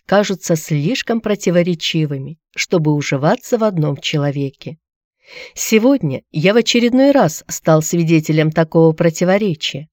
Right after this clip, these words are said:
К сожалению, я так и не научился вырываться за пределы снов, и потому могу следовать за тобой только как призрак. В таком состоянии пользы от меня совсем немного,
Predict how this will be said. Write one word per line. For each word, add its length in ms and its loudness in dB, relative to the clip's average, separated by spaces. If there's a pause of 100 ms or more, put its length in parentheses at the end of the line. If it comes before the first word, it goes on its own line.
(720)
К 60 -16
сожалению, 920 0
я 240 2
так 300 0
и 40 2
не 140 2
научился 640 0
вырываться 520 2
за 140 0
пределы 520 2
снов, 460 -2 (340)
и 80 2
потому 420 2
могу 300 2
следовать 500 0
за 140 2
тобой 520 0
только 360 2
как 240 -4
призрак. 500 -6 (680)
В 120 -16
таком 320 0
состоянии 880 0
пользы 420 0
от 140 2
меня 280 0
совсем 480 -2
немного, 600 -2